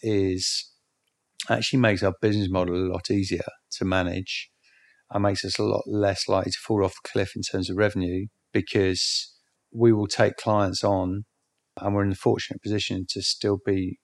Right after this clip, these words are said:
knocking back more new client work than taking it. We will only take that work on when we believe we can help a client for the long term and we believe they're vested in a long-term change and improvement that we're looking to deliver for them. So our business model effectively is have an internal team staff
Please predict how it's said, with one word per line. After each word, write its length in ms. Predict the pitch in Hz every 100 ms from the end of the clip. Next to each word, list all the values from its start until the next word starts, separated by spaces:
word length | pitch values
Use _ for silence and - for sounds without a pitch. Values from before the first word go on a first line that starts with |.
| -
knocking 320 | 95 - 95
back 220 | 101 98 -
more 160 | 95
new 140 | 95 98 -
client 240 | 98 95
work 220 | 101 98 -
than 180 | 104 98 -
taking 340 | 113 107 - 95
it. 180 | 101 - _ - _
We 60 | 107
will 120 | 101
only 220 | 113 110 98
take 200 | - 98
that 180 | 98
work 260 | 98 104 101 -
on 140 | 92
when 140 | 95 98
we 140 | 95
believe 260 | 98 95 92
we 120 | 101
can 120 | 95 98
help 220 | 101 95
a 40 |
client 340 | 98 - 95 -
for 140 | - 98
the 60 |
long 180 | 98 98 -
term 260 | 98 98 101
and 100 | 101
we 100 | 101 87
believe 240 | 98 92 -
they're 220 | 101 98
vested 440 | 98 92 - 92
in 300 | 95 92 92 - _ _ _ _ -
a 80 | 98
long-term 760 | 98 98 92 101 95 95 95 -
change 560 | - - 98 95 95 -
and 100 | 101
improvement 460 | 95 - 101 95 92
that 80 | 101
we're 100 | 101
looking 280 | 95 98
to 80 | 98
deliver 300 | - 101 107
for 220 | 101 107 101
them. 100 | - _ _ _
So 220 | - 113
our 100 | 104 104
business 280 | 120 104 98
model 300 | 95 92 92
effectively 720 | - 113 104 - 104 98 98
is 260 | 101 98 -
have 140 | 104
an 80 | 101
internal 480 | 98 - 104 95 95
team 300 | - 98 98
staff 400 | - 104 98